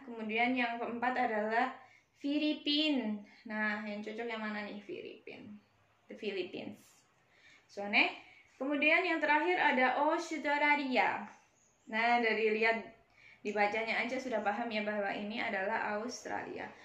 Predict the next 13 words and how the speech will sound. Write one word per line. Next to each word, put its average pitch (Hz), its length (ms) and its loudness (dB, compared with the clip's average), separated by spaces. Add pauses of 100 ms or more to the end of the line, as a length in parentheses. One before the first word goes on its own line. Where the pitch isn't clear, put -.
(180)
Ini 320 240 -2
menggunakan 302 640 2
huruf 285 320 0
katakana 294 560 6
ya, 269 80 4
minasan, 240 480 2
karena 233 400 0
bukan 226 320 -2
bahasa 202 640 -2
asli 233 320 -10
dari, 214 480 -4 (720)
eh, 202 760 -8 (220)
Jepang. 202 480 -4